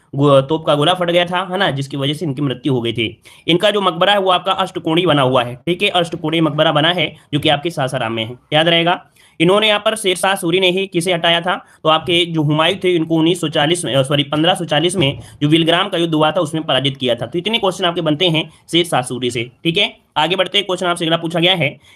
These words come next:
कि अठारह सौ सत्तावन से, अ, सॉरी, अठारह सौ पचासी से लेकर उन्नीस सौ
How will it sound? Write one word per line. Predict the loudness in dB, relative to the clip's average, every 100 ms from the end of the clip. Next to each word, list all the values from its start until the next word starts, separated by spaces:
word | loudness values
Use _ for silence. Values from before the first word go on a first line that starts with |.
| _
कि | 0
अठारह | 0 0 -2
सौ | -2 -6
सत्तावन | -6 0 2 2 0
से, | 0 2
अ, | 2 2
सॉरी, | 2 0
अठारह | 0 0 -2
सौ | -2
पचासी | -4 -2 -2 -2 -4
से | -2
लेकर | 2 2 0 -4 _ _
उन्नीस | 0 0 0
सौ | 0 -2